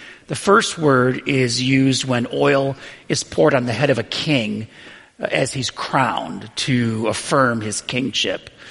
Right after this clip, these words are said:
But that's not the word that's used here. The word that's used for Mary's act is a word that's much more closely associated with an act of intimacy and an act of worship.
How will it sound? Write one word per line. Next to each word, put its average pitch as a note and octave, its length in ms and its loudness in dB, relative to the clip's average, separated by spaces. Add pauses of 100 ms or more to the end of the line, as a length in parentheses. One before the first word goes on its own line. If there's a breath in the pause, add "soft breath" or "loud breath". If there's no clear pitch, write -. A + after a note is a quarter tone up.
(260 loud breath)
But C#3+ 100 -6
that's F#3 180 2
not A3+ 160 0
the F#3+ 60 -2
word E3+ 220 0
that's C#3+ 200 -6
used C#3 240 -2
here. C3+ 320 0
The A#2+ 120 -2
word F#3+ 240 2
that's - 680 -4
used F3+ 240 2
for - 160 0
Mary's D3 440 4
act A#2 340 -2
is C3 120 -2
a C3+ 40 0
word E3 340 2
that's C3 300 0 (640 loud breath)
much F3 260 2
more F3+ 120 4
closely E3+ 460 2
associated D3 560 4
with C3+ 120 2
an D3 100 0
act D3+ 280 -2
of A#2+ 120 -10
intimacy G#3+ 760 0 (1000 loud breath)
and D#3+ 100 4
an C#3+ 80 4
act C#3 240 0
of B2 140 -8
worship. - 520 -4